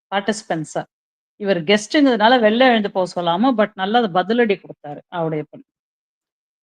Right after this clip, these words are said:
So அப்படிதான் போகுது ஒரு ஒரு ப்ரோகிராமும். இன்னைக்கு என்ன டாபிக்? ஆவுடையப்பன்துல தமிழா தமிழாலான்னு தெரியல. பார்க்கலாம்.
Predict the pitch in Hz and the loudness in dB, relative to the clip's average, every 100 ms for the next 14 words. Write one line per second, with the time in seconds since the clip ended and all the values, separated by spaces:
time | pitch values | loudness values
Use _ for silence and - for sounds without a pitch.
0 | _ _ _ _ _ _ - 233 214 220 | _ _ _ _ _ _ -4 -2 0 0
1 | 226 240 233 233 220 214 196 190 175 185 | 0 0 2 2 4 2 2 0 -4 -8
2 | 175 196 196 - - - _ _ _ _ | -4 -2 -2 -6 -8 -20 _ _ _ _
3 | _ _ _ _ _ _ _ _ - 196 | _ _ _ _ _ _ _ _ -10 -6
4 | 202 208 214 208 185 190 180 - 175 175 | -2 0 0 2 0 0 -8 -4 -4 -4
5 | - - 175 175 175 160 160 156 156 170 | -8 -10 -4 -2 -2 -2 -6 -8 -6 -6
6 | 160 170 165 175 170 156 156 151 151 160 | -6 -8 -4 -4 -4 -6 -6 -6 -6 -8
7 | - 147 147 165 - - 160 156 151 | -10 -12 -10 -10 -12 -16 -14 -12 -14